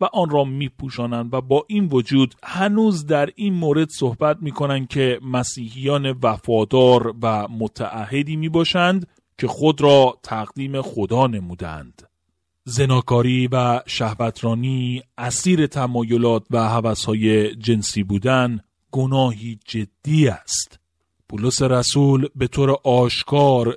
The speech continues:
دربارهٔ آن هشدار داده و می‌گوید که ما باید این نوع گناهان جنسی را که با جسم ما ارتباط دارند از بین ببریم. آیا چشمان شما باعث زحمت و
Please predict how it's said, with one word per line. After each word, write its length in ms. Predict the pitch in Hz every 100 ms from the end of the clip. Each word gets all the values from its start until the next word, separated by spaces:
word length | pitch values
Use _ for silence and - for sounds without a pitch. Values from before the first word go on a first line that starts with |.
| 139
دربارهٔ 540 | 120 117 117 120 117 120
آن 200 | 127 113
هشدار 420 | 104 - 120 113
داده 500 | 117 110 120 110 110 -
و 120 | 139 131
می‌گوید 680 | 131 123 131 143 139 120 - -
که 120 | 135
ما 220 | 131 139
باید 420 | 127 123 139 135 131 _
این 240 | 190 190
نوع 220 | 170 151
گناهان 680 | 131 123 123 120 147 151 135
جنسی 520 | 123 123 117 - 156
را 320 | 139 135 120 120 -
که 140 | 135
با 260 | 127 123 117
جسم 440 | - 170 208 - 147
ما 220 | 127 120
ارتباط 560 | 127 110 - 107 104 95
دارند 520 | 95 98 143 143 127 - _ _
از 260 | 127 120 107
بین 280 | 143 139 123
ببریم. 580 | 202 214 196 139 104 76 _ _ _ -
آیا 480 | 170 180 180 165 -
چشمان 480 | - 175 - 185 180
شما 520 | 170 175 170 180 175
باعث 520 | 156 160 160 180 - 180 165 160 156
زحمت 640 | 139 151 139 160 180 -
و 300 | 170 160 151